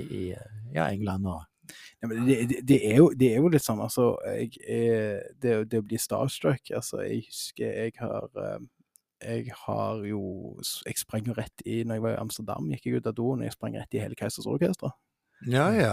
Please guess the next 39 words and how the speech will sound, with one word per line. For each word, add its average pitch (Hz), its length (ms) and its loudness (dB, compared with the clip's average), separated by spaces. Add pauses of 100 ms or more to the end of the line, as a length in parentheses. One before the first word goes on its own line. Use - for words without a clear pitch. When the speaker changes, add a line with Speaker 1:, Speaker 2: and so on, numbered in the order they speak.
Speaker 1:
ja. 90 120 0
Speaker 2:
Og 147 140 0
så - 60 2
tenkte 127 200 8
jeg, 117 60 4
Speaker 1:
Ja, 143 80 8
ja. 135 100 6
Speaker 2:
«Hva 147 120 4
er», 139 80 4
så 143 80 4
var 143 140 12
jeg, 143 160 6
og, 151 180 6 (160)
og 147 80 8
da 165 100 12
var 151 80 12
jeg 147 100 10
i 139 40 10
Amsterdam, 135 480 6 (120)
Speaker 1:
<laughs> - 160 4
Speaker 2:
eh, 139 200 10
og 139 120 8
jeg 151 140 10
tenkte, 127 180 8
Speaker 1:
Ja, - 160 6
Speaker 2:
jeg 156 80 12
Speaker 1:
sant. 147 80 4
Speaker 2:
registrerte 123 880 4
det 285 80 10
jo 254 60 8
ikke, 127 220 4 (140)
Speaker 1:
Nei. 104 180 -6
Speaker 2:
og 147 140 4
så 151 100 2
snudde - 380 2
jeg 156 80 -2
bare 123 160 2
og - 60 -2
sa, 135 120 4